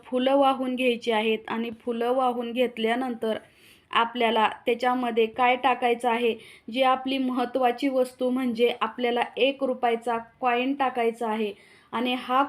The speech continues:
कॉइन आपल्याला उद्या जितका जास्त दिवा जळेल तितका जास्त त्याच्यामध्ये कॉइन ठेवायचा आहे. आणि नंतर तो कॉइन दुसऱ्या दिवशी काढून अभिषेक करून एका लाल कपड्यामध्ये किंवा एखाद्या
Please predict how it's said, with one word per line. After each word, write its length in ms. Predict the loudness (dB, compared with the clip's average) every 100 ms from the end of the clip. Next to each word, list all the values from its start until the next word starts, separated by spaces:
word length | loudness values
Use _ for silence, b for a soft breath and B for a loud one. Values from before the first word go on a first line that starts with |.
| 2
कॉइन 300 | 2 2 0
आपल्याला 500 | -4 -2 -2 0 0
उद्या 420 | 0 2 2 2 -4 b b b
जितका 460 | -10 -10 -6 0 0
जास्त 380 | 2 0 0
दिवा 320 | -2 2 4 4
जळेल 420 | 4 4 2 -2
तितका 300 | -10 -4 -2
जास्त 300 | 0 -2 -2
त्याच्यामध्ये 480 | -4 -2 -4 -2 -2
कॉइन 320 | 0 -2 -4
ठेवायचा 560 | -4 -2 0 -2 -2 -2
आहे. 260 | 0 -2 -4 b b
आणि 260 | -6 -2 0
नंतर 480 | 0 -2 -2 -2 -2 0
तो 100 | 0
कॉइन 400 | 2 2 2 0
दुसऱ्या 340 | -4 -2 -2
दिवशी 300 | -2 -4 -6
काढून 420 | -4 -2 0 0 0
अभिषेक 520 | -4 -6 -6 -6 -4
करून 320 | -2 0 -2 -6 b b
एका 320 | -4 0 2 2
लाल 440 | 2 4 4 2 -2 -2 -4
कपड्यामध्ये 640 | -2 0 0 -2 0 -2
किंवा 320 | -2 -4 -2
एखाद्या 600 | 0 0 0 2 2 2